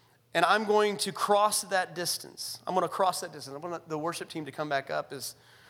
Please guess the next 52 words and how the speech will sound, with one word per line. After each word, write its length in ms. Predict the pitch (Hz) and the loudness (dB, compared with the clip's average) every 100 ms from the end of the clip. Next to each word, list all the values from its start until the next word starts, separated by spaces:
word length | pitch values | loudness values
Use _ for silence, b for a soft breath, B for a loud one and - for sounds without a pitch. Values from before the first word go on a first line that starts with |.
| b b b | b b b
we 80 | 165 | -4
get 160 | 156 151 | -2 2
ready 220 | 151 139 | 0 0
to 60 | |
close. 520 | 135 165 165 143 - - - _ _ _ _ _ _ _ _ _ _ _ _ _ b b b b _ _ _ _ | -2 2 2 2 -4 -6 -16 _ _ _ _ _ _ _ _ _ _ _ _ _ b b b b _ _ _ _
But 80 | 170 | 2
I 40 | 175 | 4
wanna 200 | 180 185 | 4 4
remind 340 | 175 165 208 | 4 4 4
us 100 | 170 | 2
and 80 | 160 | -2
close 240 | 180 185 | 0 0
this 140 | 170 - | 0 2
out 160 | 190 | 2
with 100 | 175 | 2
a 60 | 160 | -4
scripture 380 | - 202 - 165 | -2 -4 -2 -4
in 60 | |
Ephesians 400 | 151 185 165 170 | -4 -4 -2 0
chapter 260 | 185 165 165 | 2 2 2
five, 300 | 196 202 165 | 4 4 4
verse 160 | 156 | -2
thirty-one. 440 | - 180 170 180 185 | 0 0 2 2 2
It 60 | |
says, 240 | 160 170 139 | 0 -4 0
"Therefore, 360 | 170 170 190 | 0 2 4
a 60 | 165 | 4
man 260 | 165 170 180 | 4 0 0
shall 180 | - | 0
leave 180 | 170 175 | 0 0
his 120 | 156 | 0
father 380 | - 175 175 190 | 2 4 4 4
and 140 | 202 185 | -2 2
mother 240 | 160 165 | 2 2
and 80 | 147 | -2
hold 240 | 160 160 | -2 -2
fast 400 | 156 165 165 - | 0 2 2 0
to 80 | 190 | -4
his 140 | 170 | -4
wife. 440 | 156 139 127 127 - B B B B - | 0 2 2 0 -8 B B B B -2
The 120 | 160 | 0
two 260 | - 196 | 2 0
shall 160 | 202 208 | 2 2
become 260 | 190 196 185 | 2 2 4
one 160 | 190 | 2
flesh." 280 | 185 170 - | 4 2 0
Again, 240 | 160 160 139 | -2 -2 -2
remember 300 | 151 165 180 | 0 0 0
the 80 | 165 | 0
picture 300 | 202 190 214 | -2 0 -2
of 60 | |
covenant. 340 | 233 202 135 | 2 2 0